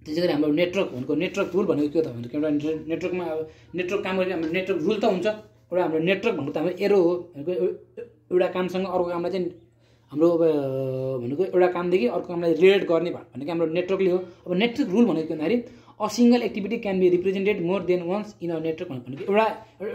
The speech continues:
एउटा single activity पनि हामीले दुई तरिकाले काम गर्न सक्छौँ भन्ने कुरो हो कि नै। No single activity can be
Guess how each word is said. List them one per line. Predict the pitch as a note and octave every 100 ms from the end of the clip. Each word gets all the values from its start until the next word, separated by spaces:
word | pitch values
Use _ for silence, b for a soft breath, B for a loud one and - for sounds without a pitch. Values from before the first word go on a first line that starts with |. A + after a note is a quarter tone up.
| G#3+ - _ _ _ _ _ -
एउटा | G#3 -
single | A#3+ B3 A3
activity | G#3 F#3+ F3+
पनि | G#3+
हामीले | D3+ E3
दुई | E3+ F#3+
तरिकाले | F#3 F3 F3+ F3 E3+
काम | E3+
गर्न | E3 E3
सक्छौँ | D#3+ E3 E3
भन्ने | C3+
कुरो | C#3 D#3
हो | C#3
कि | G#3
नै। | - B B D#3+
No | G3+ G#3+
single | G#3 G3+ F3+
activity | F#3 F#3+ F#3+
can |
be | F3+